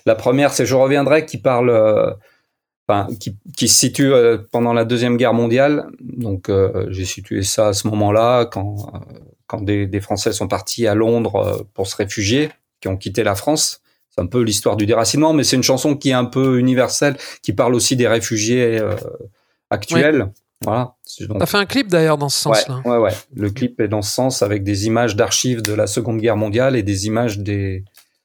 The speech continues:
Speaker 1: de réfugiés, euh, au jour de, enfin, actuels, quoi. Des réfugiés de guerre actuels.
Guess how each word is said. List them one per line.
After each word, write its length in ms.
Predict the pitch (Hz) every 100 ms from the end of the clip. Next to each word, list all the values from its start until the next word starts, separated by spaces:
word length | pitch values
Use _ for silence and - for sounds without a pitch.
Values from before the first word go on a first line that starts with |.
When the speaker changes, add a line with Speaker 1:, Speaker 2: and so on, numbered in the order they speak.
| _ _ -
Speaker 1:
de 80 | 104
réfugiés, 680 | 95 107 113 95 113 120 120
euh, 240 | 104 98 104 131 - - - _ _ _ _ _ _ _ _ -
au 140 | 101
jour 200 | 101 98
de, 100 | 101
enfin, 240 | 98 101 95
actuels, 460 | 98 - 117 131
quoi. 280 | - 107 131 _ -
Des 120 | -
réfugiés 340 | 95 98 - 101
de 80 |
guerre 240 | 95 107 101
actuels. 440 | 98 - 117 127